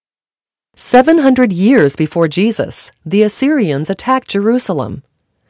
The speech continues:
King Hezekiah built a tunnel to bring water into the city. That tunnel ended here, at the Pool of Siloam. The Bible records how Jesus healed a blind man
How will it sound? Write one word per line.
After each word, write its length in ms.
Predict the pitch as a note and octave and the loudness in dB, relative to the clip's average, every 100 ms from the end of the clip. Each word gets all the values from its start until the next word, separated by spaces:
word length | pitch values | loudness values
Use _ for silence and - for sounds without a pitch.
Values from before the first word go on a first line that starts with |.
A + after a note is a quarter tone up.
| _ _ _ | _ _ _
King 300 | - C#4+ D#4 | -2 0 0
Hezekiah 720 | C4+ C4+ A3 - A#3+ A#3 C3 | 0 -2 -2 0 2 2 0
built 320 | C#3 E3+ G3 | 0 0 0
a 60 | F#3 | -6
tunnel 480 | - C#4+ C4+ C3 - | -4 -2 -2 -4 -8
to 180 | - G3+ | -8 -4
bring 300 | G3+ G3 F3 | -2 -2 0
water 340 | A3 A3 C#3+ | 0 2 -2
into 220 | D#3 E3 | -4 -6
the 80 | F#3 | -6
city. 480 | - A#3+ D#3+ E2 - _ _ _ _ _ _ _ _ F3 | -4 -2 -4 -8 -18 _ _ _ _ _ _ _ _ -2
That 260 | G#3+ E4+ | 0 0
tunnel 380 | F#3+ D#3 D3 E3+ | 0 0 0 -2
ended 280 | F3+ G#3 - | 0 0 0
here, 460 | D4 D#4 C#3 A#2+ - | -2 0 -2 -6 -6
at 140 | F3 C4 | -4 -4
the 80 | |
Pool 360 | - D#3+ C#3 E3+ | -6 -4 -2 -2
of 120 | F#3+ | -2
Siloam. 680 | - B3 B3+ E3+ B2 A#2 A#2+ _ _ _ _ _ _ _ _ _ _ | -2 0 0 -2 -4 -10 -18 _ _ _ _ _ _ _ _ _ _
The 100 | D#3 | -4
Bible 400 | D3 F3+ A#3+ B3+ | 0 0 2 0
records 480 | E3+ - G3+ G#3+ G#3 | 0 -2 0 0 -2
how 160 | E3 | -4
Jesus 520 | D#3 F3 G#3+ - B3 - | -2 -4 -2 -2 -4 -2
healed 320 | E3 D3+ G#3+ | -2 -2 -4
a 40 | |
blind 420 | G3 G#3+ A#3+ B3 | -2 -2 -2 -2
man 380 | F#3+ C3+ A#2 B2+ | -4 -6 -8 -14